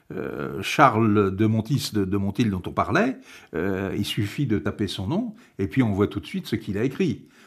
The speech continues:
Alors, les ouvrages se trouvent à la Bibliothèque nationale.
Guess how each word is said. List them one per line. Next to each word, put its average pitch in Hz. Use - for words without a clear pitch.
Alors, 98
les 139
ouvrages 151
se 143
trouvent 117
à 104
la 101
Bibliothèque 107
nationale. 117